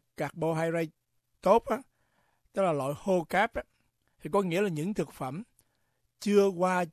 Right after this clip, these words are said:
chế biến và vẫn còn giữ được chất xơ tự nhiên. Còn carbohydrate xấu là refined carb á,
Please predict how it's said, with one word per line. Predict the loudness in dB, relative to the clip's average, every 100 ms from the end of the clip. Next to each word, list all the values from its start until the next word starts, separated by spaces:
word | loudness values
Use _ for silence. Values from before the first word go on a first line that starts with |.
| -2
chế | 0 0
biến | 0 -2 -4 -10 _ _ _ _ _ _ -4
và | -2
vẫn | 0 0 0
còn | 4 4 4
giữ | 0 -2
được | -2 -4
chất | -8 -2
xơ | -2 -2 -4
tự | -6
nhiên. | -2 -2 -2 -8 _ _ _ _ _ _ _ _ _ _ _ -4
Còn | 0 0 0 -8 -6
carbohydrate | -4 0 2 2 2 0
xấu | 2 2 0 -4 -18 _ _ _ -6
là | -2
refined | 2 0 0 0 2 2 -2 -2
carb | -2 -2
á, | -6